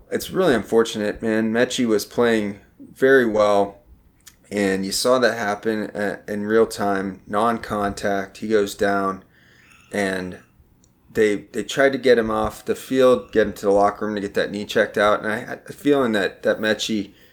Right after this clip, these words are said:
knew that his season was over, and he, so he remained on the sideline, uh, actually squatting down, watching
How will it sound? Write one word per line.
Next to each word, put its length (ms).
knew 480
that 420
his 220
season 340
was 180
over, 320
and 100
he, 120
so 240
he 160
remained 380
on 120
the 80
sideline, 640
uh, 220
actually 320
squatting 500
down, 380
watching 600